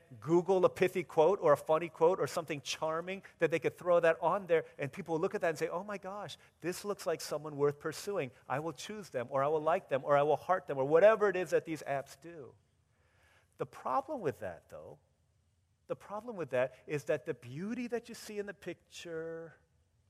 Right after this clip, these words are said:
is fleeting, and the charm that you see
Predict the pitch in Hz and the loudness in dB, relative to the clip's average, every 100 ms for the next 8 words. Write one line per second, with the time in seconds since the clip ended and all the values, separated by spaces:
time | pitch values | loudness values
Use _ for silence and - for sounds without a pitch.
0 | _ _ _ _ _ 143 - - - 208 | _ _ _ _ _ -14 -12 -14 -10 -8
1 | 214 156 107 104 110 110 _ _ _ _ | -8 -8 -12 -14 -20 -20 _ _ _ _
2 | _ _ _ _ _ _ _ _ _ _ | _ _ _ _ _ _ _ _ _ _
3 | 147 156 147 - - 196 214 220 196 180 | -14 -10 -10 -10 -14 -14 -12 -12 -4 -4
4 | - 165 143 - 190 160 131 | -4 -12 -14 -12 -12 -12 -12